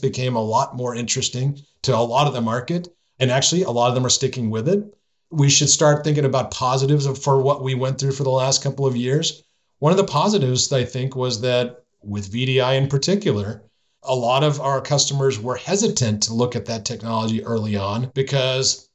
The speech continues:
we've got well-managed desktops and we've got fine ways to collaborate already.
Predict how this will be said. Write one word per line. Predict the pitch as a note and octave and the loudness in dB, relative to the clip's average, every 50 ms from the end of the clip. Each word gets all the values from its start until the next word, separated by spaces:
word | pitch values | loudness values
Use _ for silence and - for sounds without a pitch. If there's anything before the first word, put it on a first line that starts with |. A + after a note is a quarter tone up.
| _ - | _ -6
we've | A2+ A#2 C3+ C#3+ C#3+ | -2 2 2 2 2
got | C3 B2 A#2 - G#2+ | 2 0 0 0 0
well-managed | B2 B2+ B2+ B2 B2+ B2+ C#3 C#3+ C#3+ C#3 - | 0 0 0 0 0 0 0 2 2 2 2
desktops | C3+ C#3+ E3+ E3+ - - A2+ G#2 G2+ G#2 - A#2 | 0 0 0 0 0 0 -2 -2 -2 -4 -6 -6
and | A2 A2 | -6 -4
we've | G#2+ A#2 B2+ A#2 | -2 -2 -2 0
got | G#2 C3 B2+ A2 G#2 - | 0 0 0 0 -2 -4
fine | - B2+ C3 D3+ D#3+ D#3 | -4 0 0 2 2 4
ways | C3+ C3 B2 A2+ | 4 4 2 2
to | G#2+ - A#2+ A2 | -2 -4 -6 -6
collaborate | - A#2 A#2 A2+ A#2 A2+ A#2+ A#2+ | -4 -2 -2 0 0 0 -2 -2
already. | - - A#2+ A#2+ B2 B2 C3 D3+ D3+ A#2+ A2 G2 G2 F#2+ | -2 -2 -2 0 0 2 2 2 2 2 0 -2 -4 -6